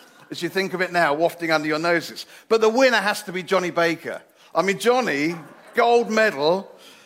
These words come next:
uh, went above and beyond. He had crutches, brick wallpaper, covered bins, Cross on Wheels. He went, you can't tell he's involved in education, can you? But it's, uh, it was quite the week. It was quite the week. Well, this week,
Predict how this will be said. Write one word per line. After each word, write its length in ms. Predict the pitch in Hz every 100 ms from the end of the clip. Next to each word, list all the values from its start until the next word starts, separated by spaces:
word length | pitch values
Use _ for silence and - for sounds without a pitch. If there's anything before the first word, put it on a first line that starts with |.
| _ -
uh, 340 | 165 170 170 175
went 220 | 190 208 202
above 260 | 175 220
and 100 | 214
beyond. 280 | 196 202 202
He 60 | 185
had 180 | 156
crutches, 800 | - 240 240 - 226 220 196 -
brick 400 | 151 143 220 226
wallpaper, 600 | 185 214 202 202 208 202 202
covered 420 | - 190 196 151
bins, 640 | 202 202 196 190 165 -
Cross 280 | - 214 202
on 140 | 196 196
Wheels. 380 | 196 196 196
He 60 | 185
went, 260 | 196 202 196 - _ -
you 160 | 185
can't 260 | 180 240 233
tell 140 | 208
he's 160 | 190 156
involved 320 | 175 170 170
in 80 | 165
education, 500 | 165 139 160 143 113
can 160 | 135 127
you? 80 |
But 140 | 107 139
it's, 240 | 170 -
uh, 180 | 185 160 - - - - - - - - - - - - - - - -
it 160 | 160 175
was 160 | 180
quite 440 | - 208 220 226 202
the 80 |
week. 380 | 196 196 165 -
It 100 | 156
was 180 | 165 165
quite 360 | - 196 196 190
the 100 | 170
week. 300 | 175 143 143
Well, 100 | 190
this 320 | 226 277 -
week, 400 | 233 165 - -